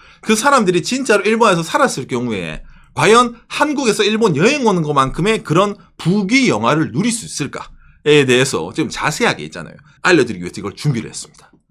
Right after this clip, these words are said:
이걸 보시면은, 그래서 흔히 말하는 일뽕이라는 게 사라질지도 모르겠네요. 먼저 이걸 보면서 이야기를 해보도록 합시다.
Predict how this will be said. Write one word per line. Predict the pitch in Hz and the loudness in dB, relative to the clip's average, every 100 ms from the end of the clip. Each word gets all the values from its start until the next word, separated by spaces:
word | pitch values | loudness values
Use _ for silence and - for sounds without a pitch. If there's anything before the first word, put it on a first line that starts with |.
| _ _ _ _ _ - | _ _ _ _ _ -4
이걸 | 170 185 | -2 0
보시면은, | 131 127 107 58 50 _ _ _ _ | -2 -6 -8 -10 -20 _ _ _ _
그래서 | - 85 | -10 -8
흔히 | - 254 | -2 0
말하는 | 170 131 156 | 0 -2 -4
일뽕이라는 | 233 254 233 262 240 147 - 160 117 85 | -2 -2 -2 -2 -2 -2 -4 -2 -2 -4
게 | 65 - _ _ | -12 -18 _ _
사라질지도 | - 254 196 127 117 143 156 - | -4 -2 0 -4 -8 -14 -14 -12
모르겠네요. | 107 104 - - _ _ _ _ _ _ _ _ - | -10 -10 -14 -20 _ _ _ _ _ _ _ _ -6
먼저 | 139 110 | -4 -2
이걸 | 139 226 220 | 0 2 2
보면서 | 170 156 | 0 -2
이야기를 | 123 95 90 95 | -4 -4 -6 -8
해보도록 | 82 76 | -10 -10
합시다. | 65 - - 53 62 185 | -14 -18 -16 -16 -14 -16